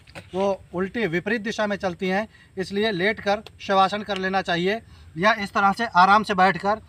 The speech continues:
कम से कम पाँच लंबी सांसों को भरना और छोड़ना चाहिए, जिससे कि पूरे शरीर को आराम मिल जाए।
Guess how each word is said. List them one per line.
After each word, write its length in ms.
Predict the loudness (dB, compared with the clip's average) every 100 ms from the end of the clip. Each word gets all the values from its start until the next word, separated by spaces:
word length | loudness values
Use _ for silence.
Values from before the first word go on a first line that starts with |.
| -20 -20 -20 -20 -16 -4
कम 140 | -4
से 140 | -2 -2
कम 180 | -2
पाँच 480 | 0 0 0 -2 -6
लंबी 360 | -2 -2 0 -2
सांसों 340 | -2 -4 -4
को 140 | -4 -4
भरना 280 | -2 0 2
और 200 | 2 -2
छोड़ना 340 | -4 -2 -2
चाहिए, 260 | -2 -4 -4
जिससे 280 | -6 -8
कि 140 | -6 -6
पूरे 280 | -4 -4 -4
शरीर 280 | -2 -2
को 280 | 0 2 2 -2 -20 -14 4
आराम 280 | 6 8 4
मिल 220 | 2 0
जाए। 260 | 2 0